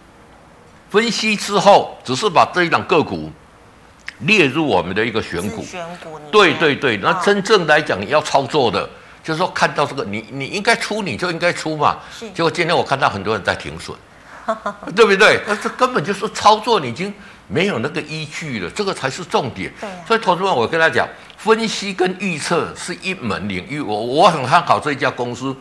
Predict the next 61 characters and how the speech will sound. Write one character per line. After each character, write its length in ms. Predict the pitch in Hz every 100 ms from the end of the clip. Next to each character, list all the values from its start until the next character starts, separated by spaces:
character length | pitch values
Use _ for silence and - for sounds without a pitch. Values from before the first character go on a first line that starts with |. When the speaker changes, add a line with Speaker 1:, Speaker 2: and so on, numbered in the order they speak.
| -
Speaker 2:
嗯。 220 | 277 - -
Speaker 1:
所 100 | 214
以 40 |
我 180 | 214 151
把 180 | 95 -
这 140 | - 113
个， 200 | - 147
这 220 | 147 165
一 60 | 151
家 100 | 151
公 160 | 143
司 120 | 127 139
列 180 | 143
入 160 | 127 120
到 140 | 127
我 100 | 104
的 100 | 76
自 200 | 82 120
选 180 | 87 80
股。 180 | 82 69 -
Speaker 2:
是。 200 | - 196
Speaker 1:
出 440 | - - 208 214
现 320 | 208 - 208
买 280 | 147 113 92
进 220 | 85 -
讯 220 | 131 143 123
号 120 | 120
的 60 |
时 100 | 98
候， 180 | 123 120 - -
我 120 | - 87
进 220 | 135 -
去 140 | 131
买。 260 | 98 71 52 -
Speaker 2:
嗯。 80 | - 208 - 185
Speaker 1:
应 120 | 143
该 160 | 143 131
卖 160 | 131 117
的 120 | 92
时 80 | 113
候 60 |
我 80 | 101
给 140 | 82
他 140 | 76 80
卖， 180 | 85 69 -
Speaker 2:
对。 100 | 180
Speaker 1:
啊， 80 | 120
就 140 | 127
这 140 | 110 113
样 80 |
就 120 | 101 101
好 180 | -
了 120 | 120 127
嘛， 160 | 120 -
Speaker 2:
对， 80 | 165
不 40 |
要 60 | 175
留 100 | 156
Speaker 1:
对 120 | 123
不 60 |
对？ 120 | 95